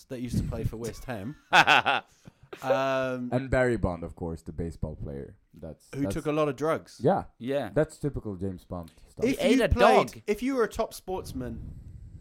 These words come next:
Speaker 1: and you were offered steroids
Speaker 3: Yeah.
Speaker 2: Yeah.
Speaker 1: and they, they said, "Look,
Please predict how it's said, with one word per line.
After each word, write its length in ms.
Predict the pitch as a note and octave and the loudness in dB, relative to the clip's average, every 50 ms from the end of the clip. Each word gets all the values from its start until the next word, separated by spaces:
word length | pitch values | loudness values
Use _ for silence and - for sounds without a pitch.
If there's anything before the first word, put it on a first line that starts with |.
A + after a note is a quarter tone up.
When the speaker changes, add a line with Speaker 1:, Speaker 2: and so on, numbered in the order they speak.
| - - - - - - - - - - - - - - _ _ - | -18 -18 -20 -20 -20 -20 -20 -20 -20 -20 -20 -20 -20 -20 _ _ -12
Speaker 1:
and 160 | C#3 C#3 C#3 | -8 -6 -4
you 100 | C#3 C3+ | -4 -4
were 100 | C3 B2+ - | -4 -4 -4
offered 640 | D3 D3 D3 - - - A#2+ A2+ A2+ A2 _ - - _ _ _ _ _ _ _ _ _ _ | -4 -6 -6 -6 -10 -10 -10 -10 -10 -12 _ -20 -20 _ _ _ _ _ _ _ _ _ _
steroids 1080 | - - - - - - D#3+ C#3+ B2+ A2 G2+ G2 F#2+ F#2+ F#2 F#2+ - _ - - - _ - | -16 -14 -14 -14 -10 -6 -6 -4 -4 -4 -6 -8 -10 -12 -16 -20 -20 _ -20 -20 -20 _ -4
Speaker 3:
Yeah. 220 | G2 F2+ D#2+ D2+ C#2+ - _ _ - | -4 -4 -2 -4 -8 -12 _ _ -14
Speaker 2:
Yeah. 140 | G#2 G#2+ A2 - _ _ _ _ _ _ _ _ - | -14 -12 -14 -16 _ _ _ _ _ _ _ _ -12
Speaker 1:
and 180 | B2 A#2 A2+ A#2 | -10 -10 -8 -8
they, 160 | A2 A2 G#2 - _ _ - | -8 -10 -12 -14 _ _ -12
they 140 | B2 A#2 | -10 -10
said, 240 | A2+ - - A#2 G2+ | -10 -10 -10 -10 -12
"Look, 200 | G#2 G#2 G2 - | -12 -14 -16 -16